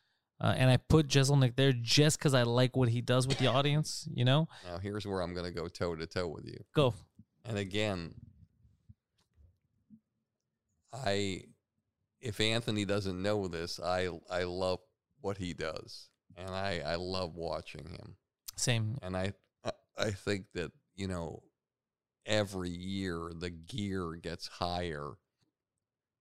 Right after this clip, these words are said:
Speaker 2: And every year he's doing things to make himself better.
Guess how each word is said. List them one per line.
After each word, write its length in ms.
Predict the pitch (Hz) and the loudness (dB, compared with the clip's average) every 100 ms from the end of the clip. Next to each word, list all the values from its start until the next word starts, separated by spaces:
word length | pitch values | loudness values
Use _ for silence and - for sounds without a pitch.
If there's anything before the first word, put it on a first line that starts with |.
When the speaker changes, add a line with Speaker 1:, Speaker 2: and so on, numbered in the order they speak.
| _ - | _ -8
Speaker 2:
And 380 | 90 85 80 85 _ | -6 -4 -6 -10 _
every 360 | 104 98 95 92 | 0 0 0 -2
year 640 | 87 90 87 82 78 78 - _ _ _ | -2 -2 -2 -2 -6 -10 -16 _ _ _
he's 240 | 90 90 85 | -6 -6 -4
doing 400 | 95 87 85 87 | -4 -4 -6 -6
things 480 | 85 78 80 90 - | -8 -6 -8 -12 -10
to 320 | 80 73 80 80 _ _ _ _ 92 | -8 -8 -10 -16 _ _ _ _ -8
make 420 | 95 87 - - _ - - _ | -4 -4 -6 -20 _ -12 -12 _
himself 360 | - - 95 87 | -6 -4 -4 -6
better. 560 | 135 90 82 69 67 | -6 -4 -4 -6 -10